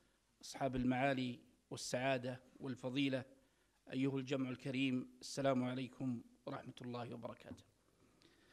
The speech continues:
بداية أسأل الله سبحانه وتعالى أن يتقبل منا ومنكم الصيام والقيام وصالح الأعمال،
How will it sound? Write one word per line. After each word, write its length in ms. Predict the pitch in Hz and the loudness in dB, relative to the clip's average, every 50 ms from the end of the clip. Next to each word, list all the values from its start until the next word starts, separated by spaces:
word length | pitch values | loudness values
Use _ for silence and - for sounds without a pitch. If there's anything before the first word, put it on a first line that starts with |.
| - _ _ _ _ _ _ _ _ _ _ _ _ - | -20 _ _ _ _ _ _ _ _ _ _ _ _ -8
بداية 680 | - 127 139 151 151 151 147 147 - 156 156 160 185 - - - - _ _ _ _ _ _ _ _ _ _ _ _ - 147 | -2 4 8 8 10 10 8 6 4 4 4 4 2 -2 -6 -12 -20 _ _ _ _ _ _ _ _ _ _ _ _ -8 -2
أسأل 200 | - - 156 143 | 2 4 6 6
الله 200 | 143 143 135 131 | 6 6 6 4
سبحانه 520 | - - - - - 147 143 139 139 139 | 4 2 2 2 6 6 6 6 6 6
وتعالى 760 | 131 131 - 135 131 131 143 143 135 143 139 139 135 135 - - - - - | 4 2 2 2 4 6 6 6 8 6 6 6 4 2 0 -4 -10 -4 0
أن 80 | 143 | 2
يتقبل 720 | 139 135 135 139 151 139 - 156 147 143 139 147 143 143 139 | 4 4 2 2 -2 -2 0 0 0 0 2 2 4 6 6
منا 360 | 139 151 147 143 143 143 143 | 6 8 8 8 8 6 6
ومنكم 540 | 139 139 139 151 147 - - - 113 - - - - _ _ _ _ _ _ _ _ - | 6 4 4 4 2 2 -2 -6 -8 -10 -10 -12 -20 _ _ _ _ _ _ _ _ -12
الصيام 500 | - - - - 143 143 143 139 135 135 | -10 -8 -2 0 2 4 4 6 4 4
والقيام 600 | 135 131 127 - 143 143 143 143 135 123 - - - - - _ _ _ _ _ _ _ _ - | 2 2 -2 -2 2 4 6 6 6 4 2 -2 -6 -12 -20 _ _ _ _ _ _ _ _ -10
وصالح 480 | - - - 147 143 139 131 127 - | -6 0 2 4 4 4 4 2 0
الأعمال، 600 | 143 131 139 135 131 139 143 143 139 135 123 113 | 0 -2 0 0 2 4 4 4 4 4 2 -2